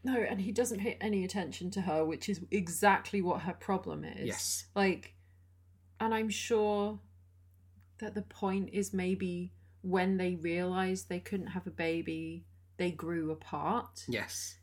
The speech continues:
Speaker 1: Because that's something they wanted together, but he obviously <laughs> doesn't have any time for her.
Speaker 2: No.
Speaker 1: Like, working aside, even when he's at home.
Speaker 2: Yeah, well, this is it. She says, "I wanna get rid of her."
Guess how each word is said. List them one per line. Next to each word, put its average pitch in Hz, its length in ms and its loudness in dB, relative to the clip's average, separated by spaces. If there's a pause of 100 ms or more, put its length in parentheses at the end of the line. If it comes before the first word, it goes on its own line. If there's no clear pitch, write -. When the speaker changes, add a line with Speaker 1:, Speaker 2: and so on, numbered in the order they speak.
Speaker 1:
Because 190 260 -2
that's - 200 0
something 165 300 -4
they 156 120 -2
wanted 190 500 0
together, 156 580 -4 (100)
but 160 400 4 (1200)
he 214 380 0
obviously 202 420 2
<laughs> 190 120 2
doesn't 190 520 2
have 180 180 -4
any 156 200 -4
time 156 380 -2
for - 180 -8
her. 143 400 -6 (100)
Speaker 2:
No. 170 120 8
Speaker 1:
Like, 190 140 4
working 240 460 6
aside, 156 560 4
even 214 220 2
when 208 120 4
he's 196 160 4
at 151 120 -4
home. 139 420 -6
Speaker 2:
Yeah, 135 240 4
well, 160 120 8
this 151 200 10
is 127 120 6
it. 120 220 2 (180)
She 196 220 10
says, 143 220 10
"I 135 60 6
wanna 120 160 2
get - 180 -2
rid 151 160 6
of 147 120 2
her." 135 300 4